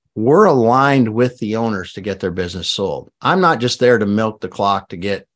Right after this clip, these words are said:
you know, a little every month out of this thing. That's cool and everything, 'cause it keeps gas in the car, whatever else, you know, and keeps us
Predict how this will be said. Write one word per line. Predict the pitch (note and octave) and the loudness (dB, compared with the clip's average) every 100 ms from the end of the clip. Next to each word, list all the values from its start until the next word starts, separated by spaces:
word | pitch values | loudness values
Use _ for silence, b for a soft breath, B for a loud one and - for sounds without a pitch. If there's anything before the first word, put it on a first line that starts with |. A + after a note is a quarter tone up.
| _ _ - | _ _ -10
you | A2 | -6
know, | G2 F#2 | -6 -4
a | |
little | G2+ A2+ G2 F2+ - _ _ _ _ _ _ - | 0 0 0 -4 -14 _ _ _ _ _ _ -6
every | A2+ G#2 | -4 -2
month | G2 A2+ F2+ - | -2 -2 -4 -8
out | - F2+ | -14 -12
of | E2+ | -8
this | F2 - | -8 -4
thing. | F#2+ F#2 - | -4 -4 2
That's | F3+ - | 2 2
cool | - G#3+ E3 | 4 6 6
and | A#2+ | 6
everything, | A2+ F#2+ A2 C3 | 2 2 0 2
'cause | C3 G2+ | 0 -2
it | G#2 - | -4 -4
keeps | A#2 - | -4 -2
gas | A2+ G#2+ - | -2 -2 -4
in | F#2+ | -10
the | |
car, | F2 G2 G2+ G2+ | -6 -4 -2 -2
whatever | G2 G2 G2 F#2+ | -4 -4 -4 -4
else, | G2 - | -6 -8
you | F#2+ | -10
know, | G2 | -8
and | F#2+ F#2 | -8 -8
keeps | G#2+ - | -8 -6
us | F#2 - | -6 -8